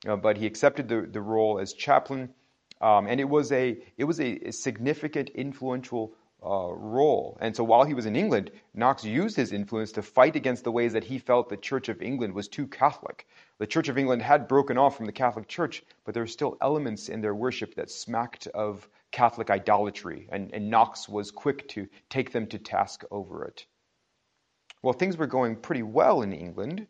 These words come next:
um, and he served there for several years, um, but then tragedy struck. The Protestant king, Edward the sixth, died suddenly,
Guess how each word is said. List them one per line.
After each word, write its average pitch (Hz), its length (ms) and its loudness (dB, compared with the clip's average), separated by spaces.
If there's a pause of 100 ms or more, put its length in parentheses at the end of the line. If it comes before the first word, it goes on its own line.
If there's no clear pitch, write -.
(280)
um, 104 260 -8
and 110 80 -10
he 143 60 -10
served 165 240 -4
there 139 100 0
for 127 100 -8
several 117 380 -4
years, 127 580 0 (420)
um, 110 540 0 (640)
but 131 140 -2
then 123 340 -2
tragedy 110 600 2
struck. - 500 -10 (400)
The 110 100 -2
Protestant 127 680 6
king, 95 320 -6
Edward 117 320 -2
the 101 60 -6
sixth, - 420 -4 (340)
died 107 440 8
suddenly, 107 640 0